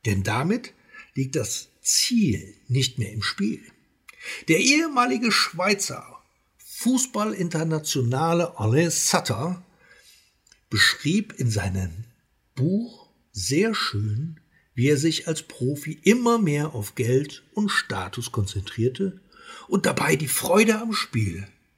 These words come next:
verlor. Setz dir keine Ziele außerhalb des Spiels. Das heißt, konzentrier dich darauf, was dir Spaß bereitet. Damit entfaltest du deine Talente, deine ganz persönlichen Gaben.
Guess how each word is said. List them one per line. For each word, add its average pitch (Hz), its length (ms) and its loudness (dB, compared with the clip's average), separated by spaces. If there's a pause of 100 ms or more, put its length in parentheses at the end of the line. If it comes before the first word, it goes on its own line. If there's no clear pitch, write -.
(360)
verlor. - 680 -2 (1200)
Setz 196 440 0
dir 165 220 0
keine 185 420 -2
Ziele 151 640 0
außerhalb 113 760 -4
des 120 160 -10
Spiels. - 380 -10
Das 135 160 -2
heißt, 196 240 4 (240)
konzentrier 226 680 4
dich 247 200 2
darauf, 127 500 -2 (240)
was 147 220 -2
dir 175 160 2
Spaß - 580 0
bereitet. - 720 -10 (1000)
Damit 202 380 2
entfaltest 170 560 -4
du 180 120 -2
deine 170 340 0
Talente, 190 680 4 (420)
deine 190 260 2
ganz 247 460 2
persönlichen 175 880 4
Gaben. - 420 -2